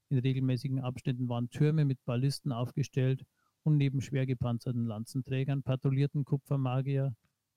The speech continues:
und Kampfmagier des arkanen Chors. Dahinter erstreckte sich der erste Ring,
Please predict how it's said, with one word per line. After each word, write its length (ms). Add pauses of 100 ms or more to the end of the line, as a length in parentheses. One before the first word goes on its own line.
(220)
und 180
Kampfmagier 760
des 180
arkanen 480
Chors. 420 (1300)
Dahinter 360
erstreckte 440
sich 180
der 140
erste 400
Ring, 200